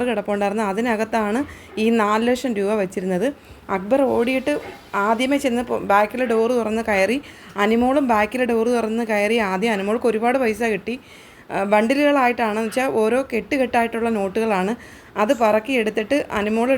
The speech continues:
ഡിക്കി തുറക്കാനായിട്ട് നോക്കുന്നുണ്ട്, പക്ഷേ ഡിക്കി ലോക്കാണ്. പിന്നെ തിരിച്ച് വന്ന് ഡ്രൈവർ സീറ്റിൻ്റെ അവിടെ തുറന്നിട്ട് അവിടെ നിന്നുള്ളതും കൂടെ കളക്ട് ചെയ്തിട്ട് പിന്നെ ബാക്ക് സീറ്റിൽ പോയി. ബാക്ക് സീറ്റിൽ പോയി കളക്ട് ചെയ്യുന്ന സമയത്ത് അക്ബർ തേർട്ടി എയ്റ്റ്, തേർട്ടി നയൻ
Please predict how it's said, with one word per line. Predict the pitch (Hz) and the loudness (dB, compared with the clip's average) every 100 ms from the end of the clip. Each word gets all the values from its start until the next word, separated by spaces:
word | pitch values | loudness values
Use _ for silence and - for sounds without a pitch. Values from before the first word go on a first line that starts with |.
| 196 | 0
ഡിക്കി | 190 294 294 | -2 2 2
തുറക്കാനായിട്ട് | 233 233 226 220 | 2 0 -2 -2
നോക്കുന്നുണ്ട്, | 208 190 208 214 | -4 -2 -2 -2
പക്ഷേ | 214 202 | -4 -4
ഡിക്കി | 190 - 233 185 | -6 -6 -4 2
ലോക്കാണ്. | 185 185 226 185 247 - - - | 2 2 0 0 -4 -8 -18 -4
പിന്നെ | 226 226 254 | -2 0 0
തിരിച്ച് | 233 226 285 233 | -2 0 0 2
വന്ന് | 220 262 196 | 0 -2 2
ഡ്രൈവർ | 196 202 254 - | 2 2 0 -4
സീറ്റിൻ്റെ | 233 247 247 | -6 -2 0
അവിടെ | 208 214 269 220 | 0 0 0 0
തുറന്നിട്ട് | 190 214 208 311 - - - - | 0 -2 -2 -4 -4 -14 -10 0
അവിടെ | 208 247 | 2 4
നിന്നുള്ളതും | 294 240 226 233 | 2 2 0 0
കൂടെ | 240 240 | 0 0
കളക്ട് | 196 196 262 | 0 0 -2
ചെയ്തിട്ട് | 226 202 262 262 | -2 -2 -4 -4
പിന്നെ | 214 233 220 | -2 0 0
ബാക്ക് | 196 202 | 0 -2
സീറ്റിൽ | 240 220 233 220 | -6 -4 -4 0
പോയി. | 196 247 349 - - - - - - - - - 196 | 0 0 -4 -14 -20 -20 -20 -14 -14 -14 -20 -4 4
ബാക്ക് | 208 247 - | 6 4 0
സീറ്റിൽ | 285 302 302 | -4 -2 0
പോയി | 262 277 | 0 2
കളക്ട് | 277 240 240 | 2 2 2
ചെയ്യുന്ന | 285 269 269 | -2 -2 -2
സമയത്ത് | 233 220 220 285 254 | -2 -2 -2 -2 0
അക്ബർ | 202 202 247 262 | -2 0 0 2
തേർട്ടി | 247 220 240 240 | 2 2 2 0
എയ്റ്റ്, | 233 262 | 0 0
തേർട്ടി | 226 214 240 | 0 0 0
നയൻ | 233 240 | 2 2